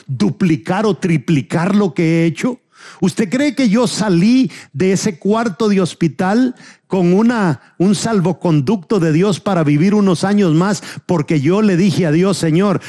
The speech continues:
voy a seguir haciendo lo que estoy haciendo y ahí me voy a quedar"? No,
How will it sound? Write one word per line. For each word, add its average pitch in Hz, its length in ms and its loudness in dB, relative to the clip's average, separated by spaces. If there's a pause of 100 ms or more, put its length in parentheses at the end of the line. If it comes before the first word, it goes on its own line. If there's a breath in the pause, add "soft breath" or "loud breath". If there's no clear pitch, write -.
(120)
voy 196 280 0
a 196 60 0
seguir 165 340 0
haciendo 196 400 0
lo 160 140 0
que 147 60 -4
estoy 190 260 -2
haciendo 180 400 0
y 160 40 2
ahí 156 140 2
me 175 120 2
voy 180 160 2
a 131 80 -2
quedar"? 156 260 -2 (140)
No, 208 480 0